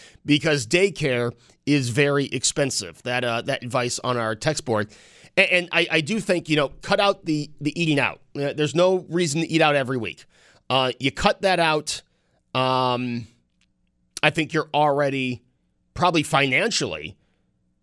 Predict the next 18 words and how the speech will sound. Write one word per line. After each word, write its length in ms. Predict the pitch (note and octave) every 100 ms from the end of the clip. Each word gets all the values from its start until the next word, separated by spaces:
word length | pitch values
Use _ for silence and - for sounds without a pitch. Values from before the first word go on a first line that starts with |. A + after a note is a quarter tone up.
| -
gonna 220 | B2+ D3+
be 160 | C#3 D3
able 100 | D3
to 80 | C#3
put 180 | E3 C#3+
an 80 |
extra 260 | C3 - C#3+
fifty 260 | - D3+ C3+
dollars 300 | C#3+ C3 -
aside. 500 | - F3 D3+ A#2 B2 - - - -
And 520 | G#3 A3+ D#3 C#3 C3+ - _ -
again, 380 | D3+ D3 G2 - -
you're 120 | C3
not 160 | C3+ A#2+
having 340 | C#3 C3+ C3
something 280 | - D3 C3+
that 140 | B2+
was 220 | B2+ A#2+